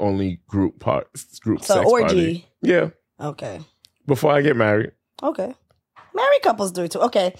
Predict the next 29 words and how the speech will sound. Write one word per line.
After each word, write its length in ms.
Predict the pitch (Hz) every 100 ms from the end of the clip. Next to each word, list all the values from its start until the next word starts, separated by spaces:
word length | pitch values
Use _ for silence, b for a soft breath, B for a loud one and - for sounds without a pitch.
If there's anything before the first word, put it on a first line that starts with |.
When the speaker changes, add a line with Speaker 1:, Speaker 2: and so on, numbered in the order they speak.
| B B -
Speaker 2:
And 180 | 226
the 60 | 214
last 460 | 208 233 359 - 240
one, 300 | 202 196 185
get 280 | 220 233
tested 540 | - - 233 - 240 202
at 100 | 180
least 260 | 208 202
once 520 | 180 170 196 220 - -
in 220 | 202 202
the 80 | 190
year. 500 | 190 233 233 175 147 b b b b
Tests 260 | - 220 226
for 100 | 196
H 320 | 196 226 233 220
I 160 | 220
V, 320 | 202 233 233 -
H 360 | 202 220 -
P 200 | - 233 220
V, 440 | 208 233 240 262 b b
cervical 600 | - - 233 226 226 226
cancer 420 | 226 247 233 233 226
screenings, 680 | - 233 233 226 233 208
general 400 | 175 220 233 226
S 280 | 214 226 -
T 160 | 240 226
Is 280 | 214 220
are 220 | 214 190 214
important. 560 | 214 220 190 139 -